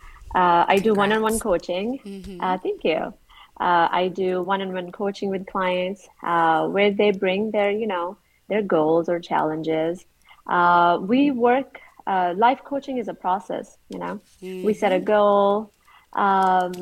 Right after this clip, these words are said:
Speaker 1: and then we set a timeline, how long we wanna work on. And then we look at every aspect of that goal or that issue that they're having. And because I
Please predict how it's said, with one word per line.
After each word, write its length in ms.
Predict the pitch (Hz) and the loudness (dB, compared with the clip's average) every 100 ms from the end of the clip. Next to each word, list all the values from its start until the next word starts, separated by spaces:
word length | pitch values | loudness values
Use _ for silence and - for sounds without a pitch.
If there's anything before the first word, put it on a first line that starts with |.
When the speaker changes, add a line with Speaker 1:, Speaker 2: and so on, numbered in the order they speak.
| 175 - _ _ | -14 -18 _ _
Speaker 1:
and 160 | 202 208 | -4 2
then 680 | 208 190 190 190 190 - 190 | 4 4 2 0 -4 -6 -4
we 720 | 196 190 190 190 185 180 - | 0 2 2 2 2 0 -4
set 200 | - 202 | -2 0
a 80 | 165 | 0
timeline, 800 | - 214 220 220 202 196 196 190 | -4 -6 -2 0 0 -2 -6 -8
how 180 | 196 180 | -4 -2
long 220 | 170 165 | -2 -2
we 100 | 165 | -4
wanna 220 | 160 165 165 | -4 -4 -2
work 300 | - - 202 | 0 -2 -4
on. 360 | 190 185 190 - - - - | -2 -2 -4 -8 -18 -18 -2
And 160 | 285 | 2
then 260 | 311 302 294 | 4 4 4
we 160 | 294 277 285 | 6 6 4
look 160 | 285 | 4
at 160 | 285 254 | 4 4
every 540 | - 240 233 262 254 - | 4 0 0 0 0 2
aspect 720 | 202 226 - _ 190 180 - | 2 0 -4 _ -4 -4 -6
of 380 | 196 185 180 180 | -2 0 -2 -2
that 340 | 180 175 - 170 | 0 0 -2 -8
goal 440 | 175 175 170 165 | -6 -2 -2 -4
or 160 | 175 165 | -4 -2
that 300 | 170 160 - | 0 -2 -2
issue 320 | 196 - 180 | -6 -6 -4
that 160 | 165 160 | -4 -4
they're 140 | 165 | -6
having. 440 | 170 165 - - - _ _ _ | -8 -8 -10 -14 -18 _ _ _
And 840 | 180 185 185 180 180 180 175 - 208 _ _ - | 0 2 4 4 4 2 -2 -6 -14 _ _ -6
because 420 | 196 - 226 214 202 | -6 0 4 4 4
I 540 | - 180 175 175 170 | 2 2 2 0 -2